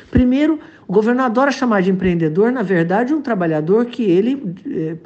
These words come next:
eh, precarizou com a destru-, destruição da legislação trabi-, trabalhista. É, infelizmente, apesar dessa tragédia toda, talvez a gente se dê conta, né, primeiro de quem são os pobres,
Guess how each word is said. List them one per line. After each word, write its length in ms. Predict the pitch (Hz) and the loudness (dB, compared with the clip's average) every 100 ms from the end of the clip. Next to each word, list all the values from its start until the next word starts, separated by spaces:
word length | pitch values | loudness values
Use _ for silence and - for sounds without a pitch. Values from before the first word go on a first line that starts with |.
| 170 | -6
eh, 40 | |
precarizou 880 | - 208 202 202 214 180 175 208 240 - _ | -2 -2 0 -2 -2 0 0 0 -4 -14 _
com 120 | - | -2
a 60 | 214 | -2
destru-, 420 | 214 - 220 208 | -2 -6 -2 0
destruição 760 | 170 175 190 - 196 208 208 196 | 0 -4 -4 -4 -4 -4 -2 -2
da 140 | 202 | -2
legislação 540 | 214 202 208 202 196 196 | 0 0 -2 -6 -6 -6
trabi-, 320 | 226 233 240 | -6 -6 -6
trabalhista. 680 | 214 202 233 190 131 - 127 - _ - - - - | -6 -4 -2 -4 -6 -10 -16 -18 _ -20 -20 -20 -20
É, 440 | - 151 147 147 - | -6 0 2 0 -2
infelizmente, 720 | 220 254 240 240 208 208 233 | 0 0 2 0 0 0 0
apesar 540 | 233 - 180 180 214 240 | -2 -2 -2 0 -2 -2
dessa 260 | 180 - | -2 -4
tragédia 500 | 175 156 147 151 143 | -6 -6 -4 -6 -6
toda, 360 | 160 202 240 240 | -6 -2 0 0
talvez 400 | 202 185 208 220 | -2 0 0 -2
a 60 | 240 | -4
gente 200 | 240 240 | -6 -6
se 140 | 269 | -6
dê 180 | 220 302 | -4 -4
conta, 460 | - 254 220 175 | -4 -4 -4 -6
né, 80 | 151 | -8
primeiro 420 | 151 160 156 156 | -6 -4 -2 -2
de 60 | 151 | -4
quem 160 | - 156 | -6 -8
são 220 | - 165 | -8 -12
os 100 | 160 | -12
pobres, 640 | - 165 190 208 214 233 | -6 -4 -2 -2 -4 -8